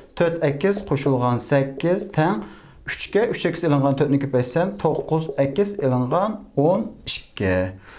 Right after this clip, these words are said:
Unda bo'lsa, men bu yerdagi to'rt x ni ma tarafga, o'n ikkini ma tarafga o'tkazsam-chi? Tang, shundaymi? To'qqiz x ilingan to'rt x, sakkiz qo'shilgan o'n ikki.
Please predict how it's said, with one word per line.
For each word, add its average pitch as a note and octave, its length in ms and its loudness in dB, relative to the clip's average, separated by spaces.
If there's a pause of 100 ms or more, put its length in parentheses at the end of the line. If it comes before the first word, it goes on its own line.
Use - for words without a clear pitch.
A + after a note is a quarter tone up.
(220)
Unda A3 220 4
bo'lsa, D3+ 260 2 (440)
men G3 200 2
bu F3+ 100 6
yerdagi E3 420 2
to'rt G3 240 2
x - 140 -2
ni E3+ 120 2
ma D#3+ 140 4
tarafga, D#3+ 360 2
o'n D#3+ 120 4
ikkini E3 280 0
ma D3 120 2
tarafga D3 320 2
o'tkazsam-chi? A#2 520 0 (960)
Tang, C3+ 180 2 (180)
shundaymi? A#2+ 320 0 (440)
To'qqiz F3 360 0 (200)
x A#3 220 -2 (100)
ilingan C#3+ 460 4
to'rt D3 160 2 (100)
x, A3 400 2 (580)
sakkiz F#3+ 580 0 (160)
qo'shilgan D3 560 0 (120)
o'n B2+ 140 6
ikki. - 280 -2